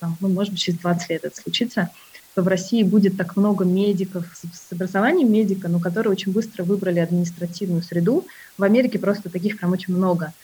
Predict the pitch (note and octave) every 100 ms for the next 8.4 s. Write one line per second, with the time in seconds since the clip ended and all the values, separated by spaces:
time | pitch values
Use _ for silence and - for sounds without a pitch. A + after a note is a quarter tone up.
0 | - - - F3 F3+ - F3 F3 G3 A3
1 | G3 E3+ E3+ E3 - F3 E3 F3+ C4+ A3
2 | F#3+ F3+ F3+ F3+ D#3+ D#3+ F3+ F3 F#3 E3+
3 | D#3 - - E3+ F3 F#3 F#3+ - - F3+
4 | - F3 F3 E3+ D#3 _ - F3+ E3+ E3+
5 | G3+ D#4 B3+ G3+ F#3 G#3 F3 - - C4+
6 | C4 - F#3+ E3+ E3+ E3 E3+ E3+ F3 E3+
7 | E3 D#3+ - F#3 F3+ F3 D#3 - - F3+
8 | D#3+ D3 -